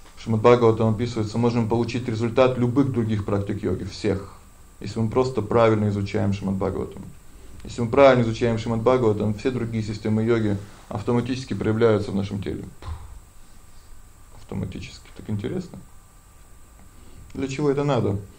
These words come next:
Веды отвечают на вопрос так. Беспокойство в уме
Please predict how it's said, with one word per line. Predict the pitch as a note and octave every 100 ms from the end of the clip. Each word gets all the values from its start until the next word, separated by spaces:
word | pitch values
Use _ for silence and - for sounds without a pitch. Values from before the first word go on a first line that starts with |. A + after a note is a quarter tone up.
| - -
Веды | A#2+ B2+ B2+
отвечают | B2+ - C3 A#2
на | A#2
вопрос | A2+ A#2+ -
так. | B2 G2+ - - - - - - - - - - - - - - -
Беспокойство | - C#3 C#3 C3 D3 C#3+ C3
в | B2+
уме | C3 C#3+ A#2+